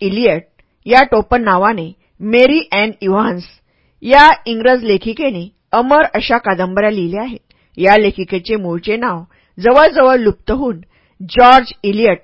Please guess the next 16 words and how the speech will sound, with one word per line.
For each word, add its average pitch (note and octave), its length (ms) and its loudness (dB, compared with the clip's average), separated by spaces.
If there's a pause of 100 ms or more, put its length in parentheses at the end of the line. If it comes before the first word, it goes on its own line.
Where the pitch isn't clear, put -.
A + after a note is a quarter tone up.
(120)
याच G#3+ 320 2
नावाने F#3+ 360 -2
ती B3 120 -16
प्रसिद्ध F#3+ 440 -12
आहे. C4+ 200 -12 (720)
सिलास C#4 480 2
मार्नर G3+ 400 -2
ही F3 280 -8
अप्रतिम C#4 440 -2
कादंबरी F#3+ 560 -4 (320)
अठराशे A#3+ 540 -2
एकसष्ट A#3 420 -8
मध्ये A#3 220 -2
या A3 140 2
लेखिकेने F3+ 600 -8
लिहिली. C4+ 280 -8